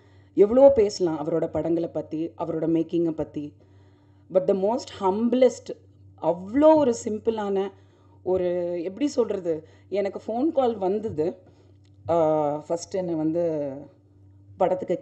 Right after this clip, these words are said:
கேட்டப்போ பிரபாகர் சார் ஃபோன் பண்ணாரு ப்ரொடக்ஷன் ஹவுஸ்லேருந்து.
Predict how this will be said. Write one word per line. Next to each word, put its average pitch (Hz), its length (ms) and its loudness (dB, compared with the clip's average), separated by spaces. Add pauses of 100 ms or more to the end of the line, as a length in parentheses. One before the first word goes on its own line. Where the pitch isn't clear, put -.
கேட்டப்போ 170 440 -4 (1200)
பிரபாகர் 185 380 -2
சார் 156 240 -8
ஃபோன் 147 220 -8
பண்ணாரு 151 420 -8 (960)
ப்ரொடக்ஷன் 151 480 -4
ஹவுஸ்லேருந்து. 139 560 -8